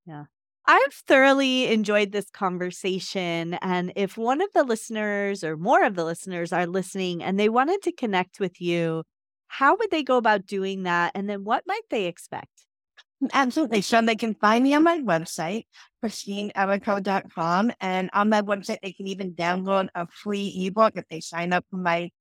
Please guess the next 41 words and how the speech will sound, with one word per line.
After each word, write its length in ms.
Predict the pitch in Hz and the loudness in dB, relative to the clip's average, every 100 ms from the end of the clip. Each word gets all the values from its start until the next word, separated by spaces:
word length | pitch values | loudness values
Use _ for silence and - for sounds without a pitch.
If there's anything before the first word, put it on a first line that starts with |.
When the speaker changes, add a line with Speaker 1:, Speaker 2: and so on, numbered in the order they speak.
| - - | -20 -6
Speaker 2:
newsletter, 680 | 208 208 202 214 208 208 202 - | 0 0 2 2 2 2 0 -4
How 220 | 190 190 | -6 -6
to 80 | 196 | -6
Be 120 | 190 | -8
Comfortable 600 | 208 190 - 196 202 202 | -4 -4 -6 -4 -4 -4
in 180 | 185 180 | -4 -2
Your 180 | 180 170 | 0 0
Own 220 | 180 175 | -2 -6
Skin. 420 | - - 190 214 | -10 -6 0 0
It's 180 | 180 - | 0 -4
all 140 | 175 170 | -6 -4
about 360 | 160 160 160 - _ _ _ | 0 0 0 -4 _ _ _
building 340 | 196 180 185 185 | 0 0 0 0
that 220 | 175 160 | -2 -2
self-acceptance, 960 | 185 156 - 185 - 185 - 202 185 - | -4 -4 -6 -8 0 0 -2 -6 -6 -8
being 220 | 170 170 175 | -4 -4 -2
comfortable 460 | 175 175 202 202 | -4 -4 -4 -2
with 140 | 190 190 | -2 -2
who 100 | 190 | -2
you 300 | 196 208 185 | 2 2 2
are. 320 | 156 185 294 - - _ _ - | 4 4 2 -2 -20 _ _ -2
And 140 | 180 | 2
that's 260 | 170 - - | 2 0 -4
a 60 | |
really 280 | 175 202 202 | -2 0 0
great 260 | 185 185 - | 0 -2 0
ebook, 320 | 190 180 160 | -2 -2 -2
has 140 | 160 | -4
some 160 | - 156 | -4 -6
journal 400 | - 180 202 180 | 2 4 4 2
prompts. 560 | - 185 185 - - - | 2 2 2 0 -10 -10
Uh, 200 | 160 156 - | -6 -6 -6
my 280 | 156 151 - _ _ | -4 -2 -4 _ _
people 240 | - 202 196 | -8 -4 -4
who 100 | 170 | 0
downloaded 460 | 170 175 180 180 | 2 2 2 0
told 160 | 190 180 | -2 -2
me 100 | 175 | -2
they 200 | 165 151 | -4 -4
loved 360 | 160 165 175 196 | -2 0 0 0
it. 180 | 214 | 0